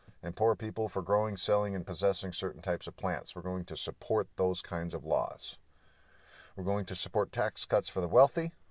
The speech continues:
tax cuts for corporations, and we're going to support cutting funding to Social Security, Medicare, Medicaid, public education, and infrastructure. These are their legislative platforms. They have to phrase them differently so they don't sound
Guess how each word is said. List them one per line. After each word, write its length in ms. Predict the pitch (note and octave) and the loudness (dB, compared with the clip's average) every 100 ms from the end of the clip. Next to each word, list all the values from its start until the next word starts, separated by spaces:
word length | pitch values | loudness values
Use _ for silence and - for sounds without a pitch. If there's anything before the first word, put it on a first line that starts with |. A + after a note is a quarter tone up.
| - - | -20 -4
tax 300 | G#2 F#2+ - | 0 0 -2
cuts 200 | - F#2 | -4 -4
for 120 | F2+ | -4
corporations, 880 | - F#2+ - G2 C3+ - D3+ - - - - - | 0 0 2 2 2 -2 -6 -8 -12 -18 -20 -14
and 100 | E2 | -8
we're 60 | F2 | -6
going 240 | G2+ G#2 F#2+ | -4 -4 -4
to 100 | F2 | -6
support 440 | G2+ - B2 - | -4 -2 -2 0
cutting 320 | C#3 C#3 C#3+ | 2 2 2
funding 440 | A#2+ C3+ C3+ C3+ A#2+ | 0 0 0 -4 -6
to 160 | G#2+ | -6
Social 340 | - B2+ - G#2+ | -2 -2 -2 -8
Security, 420 | - A2+ F#2+ D#2+ | -4 -2 -2 -2
Medicare, 480 | G#2+ A2 - G#2+ G2+ | -2 -4 0 0 2
Medicaid, 480 | G2+ G2+ G#2 F#2+ | 0 -2 -2 -2
public 300 | G2 F2 F2+ | -2 -4 -2
education, 580 | E2 - - C#2+ - D2 | -6 -8 -10 -12 -10 -10
and 140 | C#2+ E2 | -8 -8
infrastructure. 640 | D2+ - - - - - - _ - - - - - - | -8 -12 -10 -10 -10 -18 -20 _ -20 -20 -20 -20 -20 -18
These 400 | D2+ E2+ B2 B2+ | -10 -6 -2 -2
are 420 | - A#2+ D3 D#3 | 8 12 12 12
their 200 | D3 A#2+ | 10 6
legislative 800 | A2+ C#3+ C#3 B2+ - C#3 C#3 G#2+ | 4 2 0 -2 2 2 2 -2
platforms. 960 | - C3+ - - C#3+ D3 G#2 C2 - - | 2 2 2 -6 0 2 2 -2 -6 -2
They 120 | F#2+ | 0
have 200 | C3 - | 0 -4
to 80 | G2 | -6
phrase 500 | - - C3 D3+ C3 | -6 -2 -2 -2 -6
them 300 | C3 A#2+ G2 | -4 -4 4
differently 680 | D3+ - A#2+ - D#2+ E2+ G#2 _ _ - - | 6 6 0 -2 -2 -2 -6 _ _ -20 -10
so 180 | - | -4
they 140 | F2 F2 | -2 0
don't 320 | A#2 A#2 - | 0 -2 -4
sound 560 | - A#2+ A#2+ A#2+ G#2 | -2 -2 0 -2 -4